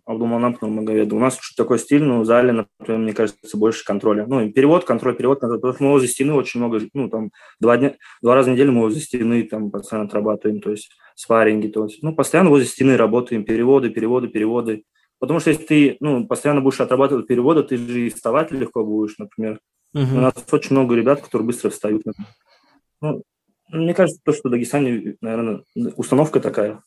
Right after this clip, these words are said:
Speaker 1: Ну, ты, то есть, раунд забрал, ты же выигрываешь, зачем там рисковать лишний раз? Или там стой-, стойки рубиться, опускать.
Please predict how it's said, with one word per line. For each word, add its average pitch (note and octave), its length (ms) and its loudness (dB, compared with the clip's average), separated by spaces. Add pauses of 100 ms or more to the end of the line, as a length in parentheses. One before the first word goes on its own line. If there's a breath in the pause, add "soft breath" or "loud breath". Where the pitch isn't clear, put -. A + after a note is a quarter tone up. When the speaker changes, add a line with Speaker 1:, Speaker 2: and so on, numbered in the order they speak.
(220)
Speaker 1:
Ну, D#3+ 100 -2
ты, F#3 120 4
то D3+ 100 4
есть, - 160 2
раунд D#3 260 6
забрал, A#2 600 4 (120)
ты D3 80 2
же B2 140 2
выигрываешь, A#2 500 2
зачем G#2+ 300 -6
там A2 300 -2
рисковать G#2+ 480 0
лишний G#2 260 -6
раз? G#2 160 -4 (480)
Или A2 160 2
там G#2 260 0
стой-, C#3 300 4 (440 loud breath)
стойки B2 380 2
рубиться, A2+ 600 0 (180)
опускать. G#2 540 -8